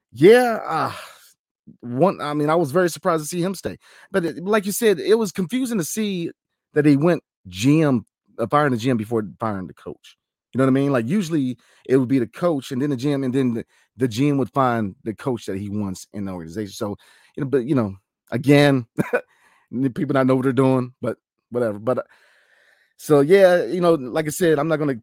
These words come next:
uh, beat a dead horse, but I think that Wes has one year, man. One year to prove what he can do, if he can implement this defensive system and really, and see where we can go from here, because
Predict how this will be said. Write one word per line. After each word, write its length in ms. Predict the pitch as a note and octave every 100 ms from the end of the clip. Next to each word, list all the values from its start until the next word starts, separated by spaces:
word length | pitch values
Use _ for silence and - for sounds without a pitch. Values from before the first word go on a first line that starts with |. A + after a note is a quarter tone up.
| A#2+
uh, 220 | B2+ A2+
beat 260 | F#2+ C3 B2+
a 20 |
dead 160 | C3
horse, 280 | A2+ C3+ A#2+
but 160 | G#2+ A2
I 100 | D3+
think 240 | G3 E3
that 100 | C#3
Wes 200 | A#2+ B2
has 160 | A#2 F2
one 180 | G2 F#2
year, 100 | D2
man. 280 | D2+ D2 E2 -
One 220 | A2+ C#3
year 220 | C3+ C#3
to 80 | A2+
prove 300 | - C#3 A#2
what 140 | A#2
he 60 | A#2
can 160 | A#2 A2
do, 360 | A#2+ A#2 G#2+ _ -
if 180 | C3 -
he 80 | C3
can 140 | C#3
implement 320 | A#2+ C3 B2
this 140 | A2 -
defensive 360 | - A#2+ G#2
system 400 | - A#2 A2+ G#2+ - _ _ -
and 240 | A2 F#2
really, 360 | B2 B2 A#2+ -
and 300 | A#2 A2+ G#2+
see 180 | F#2+ C3+
where 120 | B2
we 60 | A2+
can 60 |
go 120 | A#2 A2
from 140 | G2
here, 180 | A#2+ A2
because 440 | F#2 A2 G2 F2+